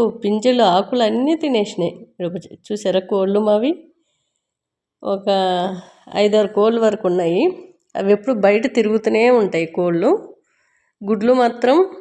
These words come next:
మా పెరట్లోనే పడతాయండి. ఇవ్వండి, నాలుగు ఒకే దగ్గర పెట్టాయి కోళ్ళు, నాటుకోళ్ళు, నాటుగుడ్లు. కానీ ఎప్పుడు పట్టుకు అనేటివి కూర్చోవట్లేదు. పట్టు కూర్చుంటాయని నేను వెయిట్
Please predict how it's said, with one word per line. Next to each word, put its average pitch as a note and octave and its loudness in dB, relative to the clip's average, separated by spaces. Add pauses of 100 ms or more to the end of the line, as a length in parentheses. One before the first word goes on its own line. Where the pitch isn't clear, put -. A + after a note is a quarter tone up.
(480)
మా F#3+ 2
పెరట్లోనే F#3+ 0
పడతాయండి. D3+ -2 (640)
ఇవ్వండి, F3+ 2 (140)
నాలుగు G#3 4 (120)
ఒకే G#3 0 (100)
దగ్గర G3 -2
పెట్టాయి D#3+ -2 (720)
కోళ్ళు, E3+ -2 (680)
నాటుకోళ్ళు, F#3 0 (120)
నాటుగుడ్లు. E3+ 0 (1300)
కానీ C4+ 0 (540)
ఎప్పుడు B3+ -2 (140)
పట్టుకు D4+ 2
అనేటివి C#4 2
కూర్చోవట్లేదు. A3+ 0 (100)
పట్టు F3+ 0
కూర్చుంటాయని G3 0 (160)
నేను F#3 4
వెయిట్ F3 0